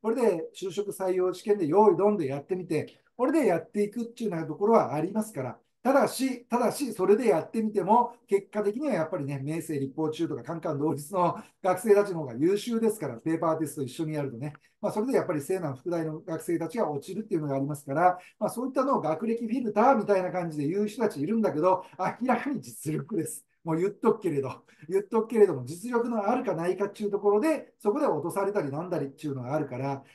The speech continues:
あんまりね、あの、学歴フィルター、学歴フィルターって言いたがるんだけども、そこら辺はね、関東、関西にね、いかにもこう、なんか、西南副大の学生たちがね、受けたがってるみたいな感じでね、<laughs> あの、勘違いしてるようなところがあると思いますから、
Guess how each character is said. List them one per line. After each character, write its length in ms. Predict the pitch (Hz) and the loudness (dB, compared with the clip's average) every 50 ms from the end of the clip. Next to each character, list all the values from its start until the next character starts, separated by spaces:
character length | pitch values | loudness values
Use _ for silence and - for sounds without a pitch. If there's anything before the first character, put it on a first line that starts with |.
| _ _ | _ _
あ 120 | - 170 | -6 -4
ん 140 | 226 277 294 | -4 -2 0
ま 120 | 294 302 311 | 0 0 0
り 80 | 262 | 0
ね、 240 | 190 175 165 156 143 | -2 -2 -2 -4 -4
あ 140 | 139 135 143 | -4 -4 -4
の、 140 | 139 139 131 | -4 -4 -4
学 260 | 123 139 139 143 233 | -4 -6 -6 -6 -8
歴 140 | 233 233 226 | -10 -10 -10
フ 60 | 226 | -10
ィ 40 | 247 | -10
ル 80 | 233 - | -8 -8
タ 80 | 233 | -8
ー、 80 | 185 147 | -8 -8
学 200 | 165 170 - 214 | -8 -8 -8 -8
歴 120 | 214 202 | -8 -6
フ 60 | 190 | -6
ィ 60 | 226 226 | -8 -6
ル 60 | 226 | -2
タ 100 | 220 202 | -2 -2
ー 60 | 175 | -2
っ 20 | - | -2
て 100 | 151 131 | -4 -6
言 160 | 147 190 214 | -4 -4 -4
い 80 | 226 - | -4 -4
た 120 | 269 262 | -4 2
が 120 | 269 277 | 2 2
る 140 | 254 226 180 | 2 2 0
ん 40 | 160 | -2
だ 120 | 151 147 | -2 -2
け 100 | 131 147 | -2 -2
ど 100 | 139 135 | -2 0
も、 380 | 135 156 196 220 226 220 226 - - - _ | 2 6 6 6 6 6 2 -4 -14 -20 _
そ 120 | - 180 | -10 -8
こ 100 | - 262 | -4 -2
ら 80 | 269 269 | -2 0
辺 180 | 262 269 277 | 0 -2 -2
は 80 | 226 160 | -2 -2
ね、 220 | 139 135 127 117 - | -4 -6 -6 -8 -8
関 200 | - 269 294 294 | -8 -8 -8 -4
東、 200 | - 214 170 - | -4 -4 -4 -4
関 220 | - 180 202 208 | -6 -8 -8 -6
西 180 | 208 220 175 156 | -4 -4 -4 -4
に 100 | 139 131 | -6 -8
ね、 180 | 120 123 127 220 | -10 -12 -12 -14
い 100 | 208 196 | -16 -10
か 140 | - 262 277 | -6 -4 -4
に 100 | 277 339 | -4 -2
も 160 | 311 233 - | -4 -4 -2
こ 220 | - 202 185 185 180 | 0 2 2 2 2
う、 60 | 170 | 0
な 100 | 175 175 | -2 -4
ん 60 | 165 | -2
か、 280 | - 170 156 147 - - - _ _ | -2 0 0 0 -2 -6 -14 _ _
西 180 | - - 220 233 | 0 2 2 4
南 240 | 233 202 160 139 135 | 4 2 0 -2 -4
副 140 | - 202 | -4 0
大 140 | 196 202 196 | 2 2 2
の 80 | 190 180 | 2 0
学 180 | 156 190 220 | -2 -4 -4
生 180 | - - 208 208 | -2 -2 0 0
た 100 | 202 180 | 0 -2
ち 80 | - 131 | -4 -8
が 80 | 123 | -10
ね、 160 | 117 120 123 - | -10 -10 -12 -10
受 160 | 175 160 - | -6 -4 -2
け 40 | 294 | 0
た 120 | 277 269 277 | 2 2 2
が 120 | 294 294 | 2 0
っ 80 | 294 - | -2 -2
て 120 | 285 233 | -2 0
る 120 | 220 269 | 0 2
み 100 | 214 208 | 0 4
た 120 | 208 214 202 | 4 4 4
い 140 | - - - | 4 2 -4
な 140 | 226 185 | -8 -8
感 140 | 143 202 190 | -8 -10 -10
じ 120 | 160 156 139 | -10 -10 -10
で 60 | 117 | -10
ね、 220 | 120 143 143 - - 110 104 - | -10 -10 -10 -10 -12 -14 -14 -14
<laughs> 180 | - - 180 | -18 -18 -6
あ 180 | - 170 160 165 | -2 0 0 2
の、 160 | 156 151 143 | 0 -2 -2
勘 160 | 135 180 226 | -2 -4 -4
違 220 | 254 - 302 240 185 | -2 0 2 2 2
い 40 | - | 2
し 80 | - | 0
て 80 | 185 165 | 0 0
る 60 | 156 | 0
よ 100 | 156 151 | 0 0
う 20 | |
な 60 | 139 - | 0 -2
と 60 | 156 | -2
こ 100 | 151 151 | -2 -2
ろ 60 | 143 | -2
が 120 | 135 147 | 2 2
あ 60 | 190 233 | 2 2
る 100 | 226 - | 2 0
と 80 | 175 | -2
思 160 | 147 143 147 | -2 -2 -2
い 40 | 147 | -4
ま 100 | 147 151 | -4 -6
す 100 | 143 - | -6 -8
か 80 | 135 127 | -6 -4
ら、 260 | 139 147 147 151 - | -2 -2 -4 -4 -8